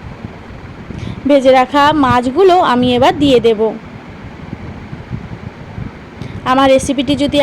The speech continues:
আপনাদের ভালো লেগে থাকে, লাইক, শেয়ার, কমেন্ট করে আমার পাশে থাকার অনুরোধ রইল। আমার এই রেসিপিটি কেমন হয়েছে অবশ্যই কিন্তু কমেন্ট করে জানাবেন, আর যদি পারেন শেয়ার করে দেবেন যাতে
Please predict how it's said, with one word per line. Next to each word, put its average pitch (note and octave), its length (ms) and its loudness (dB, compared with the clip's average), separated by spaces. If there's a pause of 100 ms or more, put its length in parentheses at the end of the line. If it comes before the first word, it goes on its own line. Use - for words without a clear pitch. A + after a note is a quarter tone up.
আপনাদের C4 340 2 (120)
ভালো B3+ 280 2
লেগে C#4+ 240 2
থাকে, D#4+ 200 2 (380)
লাইক, B3 220 2 (120)
শেয়ার, C4 240 4 (120)
কমেন্ট C4 340 4
করে F4+ 160 6 (160)
আমার B3 260 0
পাশে A#3 300 -2
থাকার C4+ 260 2 (120)
অনুরোধ C4 340 4 (100)
রইল। G#3+ 220 2 (840)
আমার C4+ 260 2
এই C#4+ 140 4
রেসিপিটি F#4 440 2 (120)
কেমন C4 340 2
হয়েছে G4+ 320 4 (360)
অবশ্যই C4 460 4
কিন্তু G#4+ 220 4 (120)
কমেন্ট B3+ 340 2
করে C#4+ 140 4 (120)
জানাবেন, A3+ 380 0 (480)
আর C#4+ 120 0 (160)
যদি B3+ 300 4
পারেন F4+ 220 2 (120)
শেয়ার B3 260 4 (120)
করে C4+ 260 6
দেবেন F4+ 200 4 (120)
যাতে B3 220 0